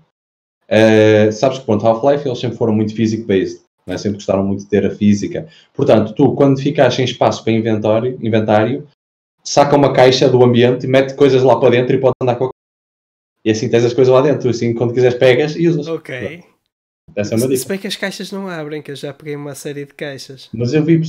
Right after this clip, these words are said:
Speaker 1: mas há caixas que são abertas, lá está, agora tens que
Speaker 2: Ok.
Speaker 1: encontrar o
Speaker 2: Ok,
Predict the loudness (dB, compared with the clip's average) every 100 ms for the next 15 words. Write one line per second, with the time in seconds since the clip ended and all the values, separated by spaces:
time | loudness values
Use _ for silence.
0 | 0 2 4 2 0 -2 -2 -2 0 2
1 | 0 0 -4 -4 -4 -4 -4 -6 -8 -6
2 | -4 -2 0 0 -4 -12 _ _ _ _
3 | _ -20 -20 -20 -20